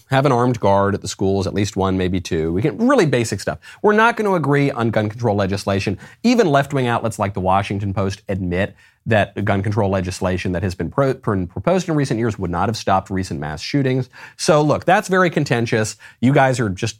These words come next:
using this, you're exploiting the school shooting to try to push the same old laws that you've been pushing for fifty years. So let's table that for a second. We can agree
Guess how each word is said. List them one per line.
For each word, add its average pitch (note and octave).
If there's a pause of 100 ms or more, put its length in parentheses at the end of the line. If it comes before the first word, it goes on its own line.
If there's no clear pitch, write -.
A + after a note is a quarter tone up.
using A#2
this, G#2+
you're G2
exploiting A#2
the G#2
school G#2+
shooting F#2+
to -
try G2+
to F#2
push G2
the F#2+
same G2+
old G2
laws F#2
that -
you've G2+
been F2+
pushing G2
for F#2
fifty G2
years. G#2 (240)
So D3
let's G3
table F#3+
that F3+
for F3
a D3+
second. G#2
We G2+
can G#2+
agree B2+